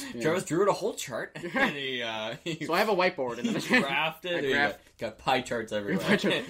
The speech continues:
Speaker 2: <laughs>
Speaker 1: My evidence is just unbeatable.
Speaker 2: Yes. So we made multiple pies.
Speaker 1: Uh, but no, yeah, I think this was, like, a most enjoyable and, like, good sequel, especially compared to, like,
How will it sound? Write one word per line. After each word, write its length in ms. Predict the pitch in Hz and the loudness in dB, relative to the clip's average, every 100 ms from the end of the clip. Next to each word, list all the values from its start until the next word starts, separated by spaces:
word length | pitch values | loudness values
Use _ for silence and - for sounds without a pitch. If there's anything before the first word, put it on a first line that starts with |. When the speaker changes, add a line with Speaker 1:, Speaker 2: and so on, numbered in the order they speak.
| - - | -10 -16
Speaker 2:
<laughs> 240 | - - | -18 -2
Speaker 1:
My 140 | 196 | 2
evidence 480 | 208 233 214 190 180 - | 4 4 4 2 -2 0
is 340 | 175 160 139 | 0 0 -2
just 340 | 139 165 - - | 0 0 0 -2
unbeatable. 460 | 160 151 131 110 - | 0 0 -4 -4 2
Speaker 2:
Yes. 240 | 294 233 - 196 202 - | 2 2 -2 -12 -12 -10
So 80 | |
we 80 | 107 | -8
made 200 | 107 104 | -6 -6
multiple 480 | 104 120 139 139 110 | -2 2 2 0 -6
pies. 200 | - - | -8 -4
Speaker 1:
Uh, 280 | 160 160 156 | 2 4 4
but 100 | 165 | 4
no, 60 | 175 | 4
yeah, 200 | 147 131 | 4 2
I 40 | 139 | 0
think 220 | 208 180 | -4 -2
this 140 | 180 | 0
was, 100 | 165 | 2
like, 160 | 156 135 | 4 4
a 60 | 139 | 6
most 240 | 143 139 | 4 4
enjoyable 680 | 127 117 120 135 135 147 160 | 0 2 6 6 6 4 2
and, 180 | 135 123 | 2 4
like, 380 | 117 107 - - - - - - - - - - - - - - | 4 2 0 -18 -20 -20 -20 -20 -20 -20 -20 -18 -20 -20 -18 0
good 200 | 147 156 | 4 4
sequel, 300 | - 143 160 | 2 0 2
especially 280 | 156 208 185 | 2 0 -2
compared 220 | 170 151 | 0 0
to, 60 | 135 | 2
like, 240 | 120 107 | 0 0